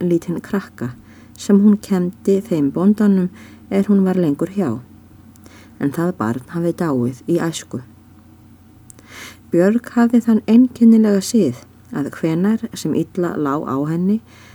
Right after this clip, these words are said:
að hún raulaði fyrir munni sér bögu nokkra en ætíð og ævinlega hina sömu. Bagan var í rauninni gömul og hljóðaði þannig:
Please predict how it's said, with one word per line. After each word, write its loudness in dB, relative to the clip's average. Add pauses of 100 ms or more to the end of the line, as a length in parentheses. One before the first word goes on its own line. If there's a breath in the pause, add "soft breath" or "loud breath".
(180 soft breath)
að -4
hún -4
raulaði 0
fyrir -2
munni 4
sér -2 (240)
bögu 4
nokkra -6 (400)
en -4
ætíð -4
og -2
ævinlega -2 (320 soft breath)
hina -2
sömu. 0 (1400 loud breath)
Bagan 2
var 4
í 4
rauninni 4
gömul 2 (560)
og -2
hljóðaði 0
þannig: -4